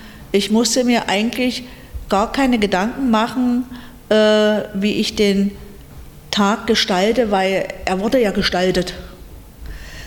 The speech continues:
So, nun war ich achtzehn und konnte mit dieser Freiheit nichts anfangen. Und das war sehr schwer. Also ich habe dann eine Arbeit zugewiesen bekommen, weil ich gesagt habe, also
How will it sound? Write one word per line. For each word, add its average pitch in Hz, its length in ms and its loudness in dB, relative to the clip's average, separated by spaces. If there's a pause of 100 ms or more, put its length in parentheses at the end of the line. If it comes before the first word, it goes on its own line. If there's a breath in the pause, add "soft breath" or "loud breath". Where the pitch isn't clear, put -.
So, 196 240 4
nun 196 240 6
war 190 240 2
ich 208 340 0 (380)
achtzehn 262 680 -2 (960 loud breath)
und 196 120 2
konnte 208 260 4
mit 220 160 4
dieser 202 220 2
Freiheit 277 400 0
nichts 262 200 0
anfangen. 196 460 -2 (1500 loud breath)
Und 196 160 2
das 208 200 0
war 202 180 4
sehr 185 320 2
schwer. 180 360 0
Also 180 580 0
ich 190 140 -2
habe 202 140 -2
dann 190 280 0
eine 180 840 -2
Arbeit 208 360 -2
zugewiesen 277 540 0
bekommen, 294 400 -2 (1160 loud breath)
weil 190 320 2
ich 196 140 0
gesagt 190 560 0
habe, 190 720 2
also 175 520 0